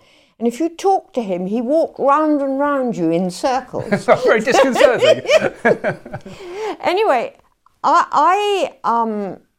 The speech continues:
Speaker 1: h-, had graduated, and, um, I,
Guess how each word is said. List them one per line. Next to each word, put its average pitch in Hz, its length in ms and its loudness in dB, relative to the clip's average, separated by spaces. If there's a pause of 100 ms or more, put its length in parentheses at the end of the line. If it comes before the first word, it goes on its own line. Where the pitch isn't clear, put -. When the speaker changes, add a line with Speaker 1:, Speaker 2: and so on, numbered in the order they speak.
(200)
Speaker 1:
h-, 202 420 -12
had 185 380 -6
graduated, 170 960 -4 (560)
and, 214 480 -2 (140)
um, 208 480 -2 (400)
I, 226 460 0